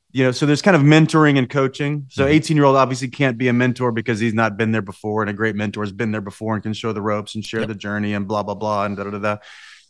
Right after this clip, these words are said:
Speaker 1: There is a possibility that an eighteen-year-old could coach, um, but yet it depends on coach whom, you know,
Speaker 2: Uh-huh.
Speaker 1: so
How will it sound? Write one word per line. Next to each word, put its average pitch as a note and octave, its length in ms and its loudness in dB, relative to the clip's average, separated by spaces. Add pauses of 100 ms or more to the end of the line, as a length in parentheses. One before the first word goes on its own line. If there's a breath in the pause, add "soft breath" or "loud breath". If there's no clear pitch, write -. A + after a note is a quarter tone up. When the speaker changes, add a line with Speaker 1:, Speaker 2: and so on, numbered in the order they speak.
(140)
Speaker 1:
There F#3 140 8
is B3+ 100 4
a B3 60 -2
possibility D#3+ 540 2
that C3+ 100 2
an C#3+ 60 2
eighteen-year-old C3 520 -2
could F#2 240 -10
coach, - 640 0 (720)
um, A#2+ 680 4 (120)
but C3 360 0
yet C#3+ 380 4
it D3 180 -6
depends C3+ 420 2
on B2+ 260 4
coach B2+ 340 0
whom, F#2+ 420 2 (800)
you A2+ 100 -2
know, A#2 60 0
Speaker 2:
Uh-huh. A2+ 80 -2
Speaker 1:
so A#2+ 500 2